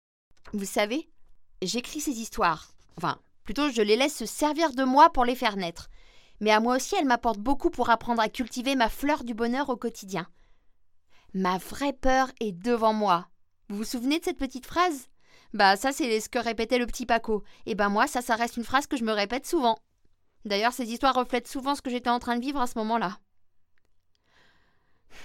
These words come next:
Vous savez, je suis aussi maman d'un petit garçon de sept mois. Il s'appelle Théo. Je l'élève seule. Enfin,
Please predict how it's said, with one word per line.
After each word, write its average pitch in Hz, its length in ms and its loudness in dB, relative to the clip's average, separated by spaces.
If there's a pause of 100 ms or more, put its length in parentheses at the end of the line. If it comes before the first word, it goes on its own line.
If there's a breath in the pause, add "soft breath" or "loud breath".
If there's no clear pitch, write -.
(960 soft breath)
Vous 214 80 -12
savez, 214 260 -4
je 262 60 -6
suis 226 180 -4
aussi 214 260 -2
maman 214 300 0
d'un 180 160 -2
petit - 140 -14
garçon 247 300 0
de 233 120 -4
sept 247 260 -6
mois. 180 200 -4 (140)
Il 196 60 -14
s'appelle 185 340 -4
Théo. 170 320 -2 (760)
Je - 100 -20
l'élève 196 280 2
seule. 160 340 -6 (340)
Enfin, - 240 -2